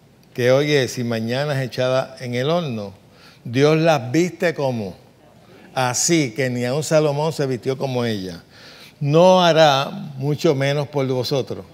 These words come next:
Ah, mucho más por vosotros, hombres de poca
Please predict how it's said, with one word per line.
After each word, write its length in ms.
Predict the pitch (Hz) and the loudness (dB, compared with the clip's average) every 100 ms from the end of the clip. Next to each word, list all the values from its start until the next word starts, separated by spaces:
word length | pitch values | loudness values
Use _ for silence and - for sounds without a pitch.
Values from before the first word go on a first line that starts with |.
| - - - - - - - - - - 165 135 | -20 -20 -20 -20 -20 -20 -20 -20 -20 -20 -18 -14
Ah, 840 | 135 160 175 185 165 139 110 104 - - - - - - - _ _ | -10 -10 -10 -10 -10 -10 -12 -16 -20 -20 -20 -20 -20 -20 -20 _ _
mucho 480 | - 151 190 - 196 | -2 2 4 6 4
más 600 | 147 165 190 170 120 - - | 4 2 2 2 -4 -10 -4
por 160 | 143 139 | -2 0
vosotros, 800 | 139 - 175 170 139 120 - - _ _ _ _ - | -2 0 0 0 -2 -8 -10 -18 _ _ _ _ 4
hombres 800 | 180 185 151 131 120 101 - - | 6 8 4 0 -2 -6 -14 -16
de 380 | 127 120 123 | -10 -6 -4
poca 680 | - 143 147 143 151 143 120 | -2 -2 0 0 -2 -2 -10